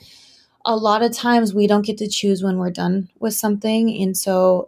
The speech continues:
the fact that I got to have that choice and have that opportunity, I feel it was a really special thing, and I'm thankful for it. Um, and I think, like, playing with that peace and feeling content,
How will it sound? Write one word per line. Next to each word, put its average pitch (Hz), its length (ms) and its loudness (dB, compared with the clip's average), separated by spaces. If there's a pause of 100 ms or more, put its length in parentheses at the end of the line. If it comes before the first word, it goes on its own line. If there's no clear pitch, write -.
(140)
the 196 120 2
fact 190 400 -2
that 190 100 0
I 180 220 2
got 175 340 -4
to 185 220 -2
have 180 380 -4
that 185 200 -4
choice 214 640 0
and 180 200 0
have 180 260 -4
that 185 200 -2
opportunity, 196 840 0
I 180 200 -4
feel 185 560 -2
it 196 140 0
was 180 160 -2
a 185 80 -4
really 185 220 -2
special 185 420 -4
thing, 196 320 -2
and 180 80 0
I'm 175 140 -2
thankful 185 400 -4
for 220 240 -2
it. 233 220 0 (500)
Um, 190 440 0
and 208 380 4
I 196 100 2
think, 226 300 -4
like, 262 220 -2
playing 196 580 0 (200)
with 202 280 -4
that - 240 0
peace 285 560 0 (540)
and 214 360 0
feeling 226 380 -2
content, 240 600 -2